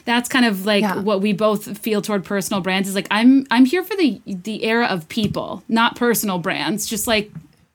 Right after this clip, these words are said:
Speaker 1: humans
Speaker 2: Right.
Speaker 1: doing stuff.
Speaker 2: Right.
Speaker 1: <laughs> Talking about
Speaker 2: Right.
Speaker 1: it.
Speaker 2: I just want people. I just want people. And it's such a strange thing too, because I think, like, there's a lot of influencer culture that I participate in, a very, a very fraught relationship with this. And I'm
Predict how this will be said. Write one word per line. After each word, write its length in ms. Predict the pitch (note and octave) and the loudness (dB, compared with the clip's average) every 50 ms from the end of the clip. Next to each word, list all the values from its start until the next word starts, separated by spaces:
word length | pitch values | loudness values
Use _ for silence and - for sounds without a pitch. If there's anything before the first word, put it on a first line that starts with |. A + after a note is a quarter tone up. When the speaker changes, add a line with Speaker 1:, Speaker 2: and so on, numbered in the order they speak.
| _ _ _ _ | _ _ _ _
Speaker 1:
humans 320 | - C4 C#4+ C#4 D4 B3+ A#3+ | 2 4 6 8 8 8 6
Speaker 2:
Right. 60 | - | 6
Speaker 1:
doing 280 | A3 G#3+ G#3+ G#3 G3+ F3+ | 2 0 2 2 0 0
stuff. 500 | - - C#3+ - - - - - - - _ _ _ - | -2 -4 -6 -8 -10 -12 -14 -16 -18 -20 _ _ _ -4
Speaker 2:
Right. 240 | F3 F#3 D#3+ - - - - | -2 -2 -2 -2 -4 -12 -20
Speaker 1:
<laughs> 140 | - _ _ | -20 _ _
Talking 380 | - - C4+ C#4 B3+ - B3 A3 | 0 2 2 2 2 2 -2 -2
about 300 | E3 D#3 G3 G3 G3 E3 | 0 0 0 0 2 2
Speaker 2:
Right. 240 | G3 E3+ - - - _ | 0 -2 -2 -6 -12 _
Speaker 1:
it. 80 | - - - | -14 -8 -4
Speaker 2:
I 100 | F#3 F#3+ | -2 -2
just 260 | E3+ - G3 G3 B3+ | 0 0 0 0 2
want 200 | B3 A#3+ A#3+ G#3+ | 0 0 0 0
people. 440 | - - G#3 F3+ - - F3+ F3+ - - | -2 -2 -4 -2 0 2 2 2 2 2
I 100 | D#3 E3 | 0 -2
just 320 | D#3 - - G3 F3+ - - | -2 0 0 0 0 2 2
want 200 | A#3 A3+ A#3 - | 0 0 0 -2
people. 560 | - - G3 D#3+ - - D3 D3+ D3+ D3+ D3 - - | -4 -6 -4 -6 -4 -2 0 0 0 0 -2 -2 -2
And 320 | F3 F3 E3+ D#3+ D#3+ D#3 - - - - - - - _ _ _ | 0 0 0 0 -2 -4 -8 -12 -18 -20 -20 -20 -20 _ _ _
it's 180 | G#3 - - - | -2 -2 -2 -4
such 180 | G3+ F#3+ - | -6 -6 -4
a 60 | C4 | -6
strange 500 | - - - - E3+ E3 D#3+ E3+ D#3+ - - | -6 -6 -6 -4 -4 -2 -2 -4 -4 -6 -6
thing 260 | D3+ C#3+ C#3 C#3 C3+ | -6 -6 -6 -6 -8
too, 240 | - - E3+ D3 C#3 | -6 -4 -4 -4 -4
because 360 | C#3 C3+ - D#3+ C3+ - - - - - - _ _ _ | -4 -6 -4 -4 -6 -6 -8 -14 -20 -20 -20 _ _ _
I 120 | D3 E3 D3+ | -6 -6 -4
think, 280 | - E3+ D#3+ E3 - | -2 -4 -4 -2 -2
like, 240 | F3 D#3+ D#3 C#3+ - | -2 -2 -2 -2 -2
there's 180 | E3+ F3+ E3+ D#3+ | -2 0 0 2
a 60 | E3 | 0
lot 280 | D#3 D#3 D3+ D3 F3+ A3 | 2 4 4 4 4 4
of 80 | A#3+ G3 | 2 2
influencer 600 | E3 - D3 - - F3+ E3+ D#3+ - E3 D#3+ - | 0 -2 -2 -4 -6 -4 -4 -4 -4 -6 -6 -6
culture 440 | - - D3 D3+ - - F3 E3 D#3 | -4 -4 -4 -4 -2 -2 -2 -2 0
that 160 | D#3 D3 C#3+ | 0 0 0
I 160 | C#3+ C#3 C#3+ | 0 0 -2
participate 1000 | - - - D#3 C3+ - - - - A3 G3 - F#3 D3 - - C#3+ A2+ G#2+ - | -4 -6 -8 -8 -8 -8 -8 -4 -2 0 0 0 0 -2 -4 -4 -4 -4 -4 -4
in, 180 | G2 F2 C3+ D#3+ | -6 -4 -4 -4
a 60 | D3+ | -4
very, 340 | C#3+ D3+ D3 D#3+ E3+ E3+ - | -2 0 0 0 0 0 0
a 80 | D3+ D#3 | -2 -2
very 220 | D3 E3+ E3+ E3 | 0 0 0 0
fraught 380 | D3 - - - F3+ D3+ - - | -2 -4 -4 0 0 2 2 0
relationship 680 | - D#3 D3 C#3 A#2+ C#3 - - C#3 C3+ - C3+ - - | 0 -2 -2 -2 -4 -4 -6 -8 -8 -8 -6 -8 -6 -4
with 160 | C#3+ C3 - | -6 -6 -4
this. 320 | - A#2+ A2 D#3 D#3+ - - | -2 -2 0 0 -2 -2 -4
And 160 | - D#3 D3 | -6 -6 -6
I'm 160 | C#3 C#3 C#3+ | -6 -6 -8